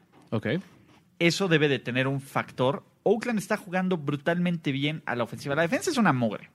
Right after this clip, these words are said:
Speaker 2: ¿no? Eh, a ver, es muy mala, pero la línea ofensiva de los Raiders, el ataque terrestre, Derek Dallas Carr, todo está funcionando como John Gruden lo veía a la ofensiva. Es un equipo que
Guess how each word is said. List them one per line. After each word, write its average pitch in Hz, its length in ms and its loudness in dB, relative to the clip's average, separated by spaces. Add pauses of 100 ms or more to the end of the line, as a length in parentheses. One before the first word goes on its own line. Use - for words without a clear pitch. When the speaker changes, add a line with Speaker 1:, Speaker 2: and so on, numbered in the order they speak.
(180)
Speaker 2:
¿no? 214 160 -2
Eh, 127 220 0
a 131 100 -4
ver, 160 180 -4
es 196 80 0
muy 226 160 6
mala, 139 300 4
pero 147 160 2
la 170 140 4
línea 285 220 -2
ofensiva 175 380 -2
de 147 60 0
los 123 160 -2
Raiders, 143 560 2 (320)
el 147 160 2
ataque 190 380 2
terrestre, 151 580 2
Derek 156 380 -2
Dallas 160 300 0
Carr, 151 340 4 (160)
todo 214 240 2
está 208 280 2
funcionando 165 960 0 (220)
como 127 360 0
John 160 300 4
Gruden 139 400 4
lo 127 100 4
veía 127 520 2
a 117 140 -2
la 113 120 -2
ofensiva. 120 640 -8 (460)
Es - 80 -4
un 170 80 4
equipo 180 580 2
que 143 300 0